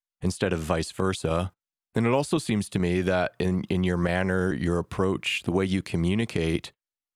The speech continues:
that you're not out to win a culture war. And I grew up, uh, Doctor Moore, I'm, you know, I'm thirty, I'm go-,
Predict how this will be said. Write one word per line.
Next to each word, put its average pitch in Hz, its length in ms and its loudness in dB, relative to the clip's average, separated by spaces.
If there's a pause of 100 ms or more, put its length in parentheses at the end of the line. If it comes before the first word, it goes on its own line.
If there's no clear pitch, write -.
(100)
that 98 380 2
you're 107 220 2
not 117 200 2
out 113 240 2
to 104 100 0
win 92 180 2
a 82 80 -2
culture 90 420 -2
war. 78 540 -2 (420)
And 107 120 2
I 131 120 2
grew 120 320 2
up, 98 220 0 (100)
uh, 87 220 0
Doctor 85 340 0
Moore, 82 400 0
I'm, 90 280 -2
you 95 120 0
know, 85 120 0
I'm 90 120 0
thirty, 95 320 0 (440)
I'm 98 100 -2
go-, 101 140 0